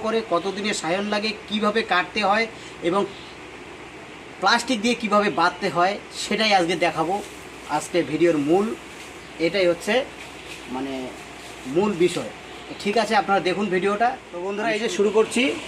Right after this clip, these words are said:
দেখুন কিভাবে গ্রাফটিং করতে হয় সেটা আমি দেখাচ্ছি। প্রথমে আমরা বেছে বেছে এরকম সুন্দর সায়ন নেব,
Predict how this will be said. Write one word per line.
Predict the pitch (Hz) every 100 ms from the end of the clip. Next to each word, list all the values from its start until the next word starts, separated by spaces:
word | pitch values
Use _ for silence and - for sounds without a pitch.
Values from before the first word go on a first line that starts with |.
| - - - 135
দেখুন | 185 220 214
কিভাবে | 226 226 233 254 269 285 - - - 143
গ্রাফটিং | 165 214 208 233 214
করতে | 208 202 160
হয় | 160 233 - - - - -
সেটা | - 170
আমি | 190 190
দেখাচ্ছি। | 170 160 135 139 190
প্রথমে | 190 214 240 254 - - - - 160
আমরা | 185 170
বেছে | 196 220 220
বেছে | 233 247 254 226
এরকম | 214 214 214 -
সুন্দর | 214 220 208 240 - - - - - - -
সায়ন | 170 196 220 175
নেব, | 147